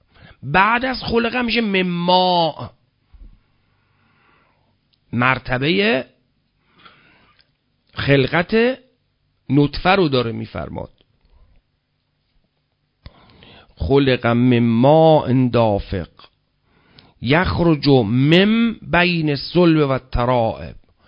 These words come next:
حالا دیگه داره چی می‌شه؟ تفصیل. خب اینو برای چی می‌فرماد؟ میگه ببین تو آب بودی شدی این.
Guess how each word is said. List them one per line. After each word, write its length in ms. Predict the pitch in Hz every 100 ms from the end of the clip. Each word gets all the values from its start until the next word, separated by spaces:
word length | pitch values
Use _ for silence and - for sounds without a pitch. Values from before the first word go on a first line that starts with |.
| _
حالا 200 | - 135
دیگه 160 | 147 160
داره 260 | 151 143 165
چی 180 | -
می‌شه؟ 460 | 180 196 202 226 254 _ _ _ _ _ _ _ _
تفصیل. 680 | - 120 - 139 160 185 214 - _ _ _ _ _ _ _ _ _ _ _ _ _ _ _ _ _ _ _ _ _ _ _ _ _ _ _ _ _ _ _ _ _ _ _ -
خب 420 | - 190 196 -
اینو 160 | 160 208
برای 200 | 185 185
چی 200 | - 240
می‌فرماد؟ 580 | 240 165 143 131 120 107
میگه 180 | 160
ببین 280 | 190 208 254
تو 180 | - 220
آب 320 | 185 196 269 -
بودی 280 | 208 170
شدی 280 | 151 151 143
این. 360 | 110 135 117